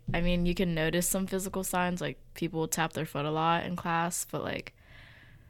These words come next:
among me and my friends, we don't really say, like, "My stomach hurts right now 'cause I'm anxious." Like,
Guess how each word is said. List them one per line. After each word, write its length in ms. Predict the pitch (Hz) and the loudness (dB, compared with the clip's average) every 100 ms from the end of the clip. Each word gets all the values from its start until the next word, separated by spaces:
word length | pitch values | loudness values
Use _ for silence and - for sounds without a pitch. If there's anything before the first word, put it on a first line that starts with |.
| - - - | -20 -14 -2
among 380 | 190 202 190 180 | 2 4 4 4
me 100 | 175 | 4
and 100 | 170 | 4
my 200 | 165 170 | 4 4
friends, 280 | 175 175 165 | 4 2 2
we 80 | 165 | 2
don't 140 | 156 | 2
really 200 | 160 165 | 0 0
say, 300 | 165 160 156 | 0 2 2
like, 160 | 156 160 | 0 -2
"My 140 | 156 | -4
stomach 420 | - 151 156 156 | -2 -2 -2 -2
hurts 260 | 170 160 - | -2 -2 0
right 160 | 156 | 0
now 160 | 156 156 | 0 -2
'cause 160 | 160 156 | -2 -4
I'm 140 | 143 | -2
anxious." 640 | 151 151 - 120 175 - | -2 -2 -2 -2 -2 -4
Like, 380 | - - - - | -4 -6 -8 -18